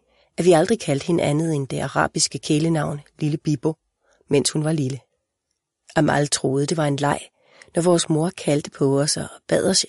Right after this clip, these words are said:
hjælpe med at barrikadere hoveddøren med sofaer, stole og borde, så min far ikke kunne komme ind i lejligheden. Min storesøster Randa vidste godt, at det ikke var for sjov. Randa, som blev født i Schweiz,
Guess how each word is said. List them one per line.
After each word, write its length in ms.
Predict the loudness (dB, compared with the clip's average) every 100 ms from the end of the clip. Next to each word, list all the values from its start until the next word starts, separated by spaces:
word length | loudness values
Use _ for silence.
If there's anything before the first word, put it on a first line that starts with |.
| -4
hjælpe 360 | 0 0 2
med 140 | 0 0
at 100 | -2 _ -6
barrikadere 580 | -4 -4 -4 -4 -2 -4
hoveddøren 720 | -2 0 0 0 0 -2 -4
med 80 |
sofaer, 540 | -2 0 0 0 -4 -2
stole 520 | -4 -2 -2 -2 -4
og 100 | -2
borde, 320 | 0 2 0 -4 -16 _ _ _ _ -2
så 120 | 4
min 120 | 4
far 260 | 4 0 0
ikke 180 | -6
kunne 120 | -4 -2
komme 240 | 2 0
ind 100 | 0
i 40 |
lejligheden. 680 | -2 -2 -2 -2 -2 -4 -8 -12 _ _ _ _ _ _ _ _ _ _ _ _ _ _ _ -2
Min 80 |
storesøster 640 | 4 6 4 4 0 -2 0
Randa 380 | 0 0 -4 -8 -2
vidste 280 | 0 0 -2
godt, 260 | -2 -2 -4 _ _ -20 _ -8
at 140 | 0
det 60 | 0
ikke 140 | 0
var 60 | -4
for 140 | -2
sjov. 400 | 0 0 -2 -6 _ _ _ _ _ _ _ _ _ _ 0
Randa, 400 | 2 2 -2 -4
som 180 | -4 -4
blev 140 | -2 -4
født 280 | 0 -2
i 40 | 0
Schweiz, 560 | 0 2 0 0 -2